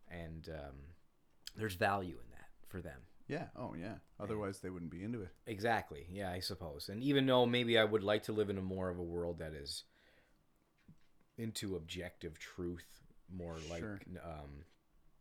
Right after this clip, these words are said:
Speaker 1: measurable truths.
Speaker 2: Yeah, quantifiables.
Speaker 1: Yeah, I think that, um, there is value in believing in those things for some people. And
Speaker 2: Sure.
Speaker 1: so for that, you can't ta-,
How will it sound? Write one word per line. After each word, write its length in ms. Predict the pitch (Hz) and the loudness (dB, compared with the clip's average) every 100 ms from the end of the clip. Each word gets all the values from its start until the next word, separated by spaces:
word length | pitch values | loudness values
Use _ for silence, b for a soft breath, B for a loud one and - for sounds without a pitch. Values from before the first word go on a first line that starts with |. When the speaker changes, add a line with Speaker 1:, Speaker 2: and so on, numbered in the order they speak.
| - | -10
Speaker 1:
measurable 800 | 104 95 95 85 87 82 85 80 80 | -6 0 0 0 0 0 0 -2 -8
truths. 640 | - 92 87 85 - 110 98 | -10 -4 -4 -4 -8 -8 -8
Speaker 2:
Yeah, 60 | - - | -12 -8
quantifiables. 680 | 110 101 90 82 90 90 92 | -8 -6 -6 -6 -6 -8 -8
Speaker 1:
Yeah, 320 | 104 104 95 - - - | 0 2 2 0 -12 -14
I 160 | 95 95 | -4 -4
think 360 | - 98 87 | -2 -4 -4
that, 320 | 98 90 85 - _ - 80 | -2 -2 -2 -8 _ -20 -14
um, 500 | 87 78 78 73 76 95 | -10 -8 -8 -10 -12 -2
there 200 | 104 104 | 2 4
is 220 | 104 98 | 2 0
value 580 | 87 95 85 87 82 71 - - - - | -2 0 2 0 -4 -8 -14 -20 -20 -16
in 360 | 95 90 82 78 - - - - - - | -10 -8 -8 -10 -14 -20 -20 -20 -18 -6
believing 560 | 95 90 90 87 85 80 | -2 -2 -2 -6 -8 -8
in 120 | 76 | -10
those 200 | 76 78 | -8 -10
things 220 | - 80 | -10 -12
for 160 | - 78 | -10 -8
some 240 | - - | -8 -10
people. 340 | - 73 - - - - | -14 -18 -18 -20 -20 -18
And 100 | 135 | -12
Speaker 2:
Sure. 120 | 131 | -6
Speaker 1:
so 220 | 147 - 80 | -4 -4 -8
for 140 | 95 | -6
that, 340 | 101 107 95 | -2 -2 -2
you 80 | 87 | -8
can't 260 | - 87 | -12 -12
ta-, 100 | - | -12